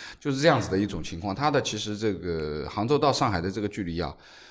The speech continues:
从我们这边走的话，差不多两百公里不到嘛，对吧？一百多公里，两百公里不到。那么基本上他那台车开过来，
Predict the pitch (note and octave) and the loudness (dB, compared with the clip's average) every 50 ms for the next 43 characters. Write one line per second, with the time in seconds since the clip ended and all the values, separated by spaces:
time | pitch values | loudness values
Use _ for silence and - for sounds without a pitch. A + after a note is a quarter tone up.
0 | - - _ _ _ _ - - - D3 E3+ A#2+ F#2+ D#2+ D#2+ F2+ B2 D3+ G3 D#3 | -20 -20 _ _ _ _ -2 2 4 4 6 4 2 2 2 2 4 4 4 4
1 | B2+ A#2+ A2+ - F#2 E2+ F2 G2 F#2+ - - - A#2+ G2+ F#2+ G2+ G2+ G2+ F#2+ E2+ | 4 2 2 2 0 0 0 -2 -2 -4 -2 0 -2 0 0 0 0 0 0 0
2 | F2+ F#2+ F2 - F#2 E2+ E2 - - - G2 G#2 - - - - _ - E2+ E2+ | -2 -2 -4 -4 -6 -6 -8 -6 -6 -4 -2 -2 -2 -4 -8 -14 _ -12 -8 -8
3 | D#2 D#2 F#2+ F2+ E2 D#2+ F#2 F2 G2 G#2 F#2+ E2 C2+ C2+ C#2 - - _ _ _ | -6 -6 -6 -8 -6 -6 -6 -4 -2 -2 -4 -4 -6 -8 -12 -14 -16 _ _ _
4 | - E2+ E2+ E2+ E2+ - F#2 E2+ D2 - F2 E2+ F#2+ - - - - - - - | -10 -8 -8 -8 -8 -8 -8 -8 -8 -8 -6 -6 -6 -6 -8 -12 -20 -20 -20 -20
5 | - - _ _ - - G#2+ G#2+ G#2 - - A3+ A3+ G3 G#2 F2 G2 A#2 G#2 F2 | -20 -20 _ _ -10 -6 -6 -4 -4 -2 -2 -2 0 0 -2 -2 0 -2 -2 -2
6 | - - - C#3 D#3 C3 F#2+ F#2+ F2+ E2+ - G2 F#2 F2+ D#2 - - - _ _ | -2 -2 0 0 2 2 0 0 -2 -4 -2 -2 -2 -2 -2 -4 -10 -20 _ _
7 | _ _ _ _ _ - - C#3+ C#3 B2 F#2 E2 F2 G2 - - - | _ _ _ _ _ -2 -2 0 2 4 4 4 2 0 -2 -4 -12